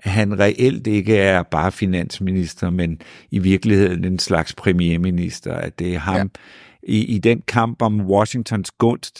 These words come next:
Speaker 1: så er, jeg vil ikke sige, at Washington er en kransekagefigur, det er han bestemt ikke, men, men meget af det,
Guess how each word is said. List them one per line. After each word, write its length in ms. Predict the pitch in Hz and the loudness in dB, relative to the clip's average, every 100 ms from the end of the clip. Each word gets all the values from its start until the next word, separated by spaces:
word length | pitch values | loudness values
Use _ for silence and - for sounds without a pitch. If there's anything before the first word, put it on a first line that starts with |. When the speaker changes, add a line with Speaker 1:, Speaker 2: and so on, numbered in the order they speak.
| - | -4
Speaker 1:
så 100 | 120 | 0
er, 360 | 107 101 92 82 - - - _ _ _ | 2 2 0 -2 -8 -20 -20 _ _ _
jeg 100 | 117 | 0
vil 20 | |
ikke 140 | 131 - | 0 0
sige, 240 | - 131 | 2 2
at 60 | 120 | 4
Washington 600 | 110 104 117 110 117 104 | 2 2 0 -2 0 2
er 60 | |
en 240 | 98 92 90 | 0 -2 -4
kransekagefigur, 1120 | - 78 90 - - 90 85 - - 98 92 | -6 -4 -4 -6 -4 -2 -2 -6 -6 -4 -4
det 140 | 101 | -2
er 40 | 95 | -2
han 160 | 95 | -2
bestemt 460 | 95 - 98 92 120 | -4 -6 -4 -4 -6
ikke, 200 | 85 - | -6 -6
men, 320 | 95 95 87 82 _ - _ - | -6 -4 -4 -6 _ -20 _ -8
men 580 | 104 98 87 87 95 92 95 | -2 0 -2 -4 -6 -4 0
meget 320 | 98 113 131 | 2 4 6
af 140 | 113 | 4
det, 260 | 104 107 | 4 2